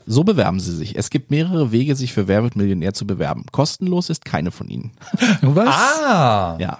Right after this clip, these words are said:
Speaker 1: du kannst dich per Online-Formular bewerben, Kostenpunkt ein Euro.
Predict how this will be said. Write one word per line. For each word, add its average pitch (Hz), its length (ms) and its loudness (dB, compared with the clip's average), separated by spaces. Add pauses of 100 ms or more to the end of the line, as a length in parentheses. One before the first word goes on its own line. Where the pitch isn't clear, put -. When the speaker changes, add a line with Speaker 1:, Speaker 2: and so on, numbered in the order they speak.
Speaker 1:
du - 80 -8
kannst 131 180 0
dich 135 100 -4
per - 200 0
Online-Formular 180 680 0
bewerben, 175 440 -2
Kostenpunkt 120 580 0
ein 82 220 -4
Euro. 58 360 -4